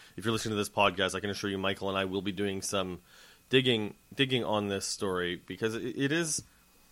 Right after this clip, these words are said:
it is something really worth keeping an eye on because it is a damn shame what has happened to that winery. And,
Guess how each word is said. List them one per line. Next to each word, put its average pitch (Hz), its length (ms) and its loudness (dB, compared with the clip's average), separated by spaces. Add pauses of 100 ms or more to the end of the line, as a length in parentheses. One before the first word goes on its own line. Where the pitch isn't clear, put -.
(420)
it 143 120 2
is 208 140 4
something 120 680 -4 (200)
really 123 320 0
worth 110 480 0 (220)
keeping 101 320 -2
an 95 80 0
eye 95 240 0
on 85 320 -6 (200)
because 98 440 -2
it 104 100 -2
is 117 120 -2
a 123 60 -4
damn 104 280 2
shame 95 500 -4
what 92 140 -6
has 92 80 -10
happened 92 220 -4
to 90 40 -6
that 98 200 0
winery. 98 520 -2 (500)
And, 113 500 4